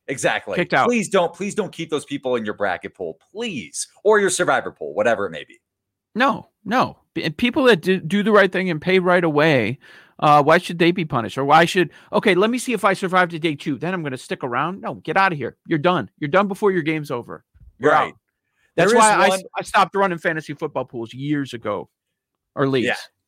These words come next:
Speaker 1: There is one member of the BetQL Audio Network, actually two that are in Dylan's, uh, bracket pool that haven't paid yet.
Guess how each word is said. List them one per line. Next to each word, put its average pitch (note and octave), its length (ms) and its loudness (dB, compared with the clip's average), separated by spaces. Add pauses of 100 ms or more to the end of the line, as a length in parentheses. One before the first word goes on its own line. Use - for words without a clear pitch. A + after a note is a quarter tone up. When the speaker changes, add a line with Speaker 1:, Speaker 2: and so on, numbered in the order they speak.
(560)
Speaker 1:
There F#3 240 2
is G#3+ 180 2
one D#3+ 520 2
member C#3 280 -2
of C3+ 60 -2
the A#2+ 80 -10
BetQL C3 400 -2
Audio B2+ 300 0
Network, G#2+ 320 -6
actually D#3 260 -8
two G3+ 380 -6
that A2 160 0
are G#2 100 -4
in G2+ 140 -8
Dylan's, F#2 640 -8 (460)
uh, G#2 280 0 (100)
bracket A#2+ 560 -4
pool C3 360 -4
that C#3 300 -2
haven't E3 280 -2
paid B3 280 -4
yet. - 280 -20